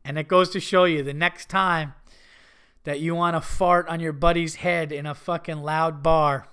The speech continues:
you know, it'll make you think twice about it. But that was definitely gross.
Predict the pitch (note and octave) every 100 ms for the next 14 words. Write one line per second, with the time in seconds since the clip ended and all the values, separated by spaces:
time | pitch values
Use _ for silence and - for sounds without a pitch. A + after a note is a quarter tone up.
0 | _ _ _ - - _ - - - C3+
1 | C3+ C3+ C3+ C#3 D3 D#3+ D#3 D3+ - C#3
2 | - D3+ C#3 - A2+ A2 G2+ G2 - A#2+
3 | D3 C3+ C3 C#3+ C3+ - C3+ B2 A2+ A#2+
4 | A2+ -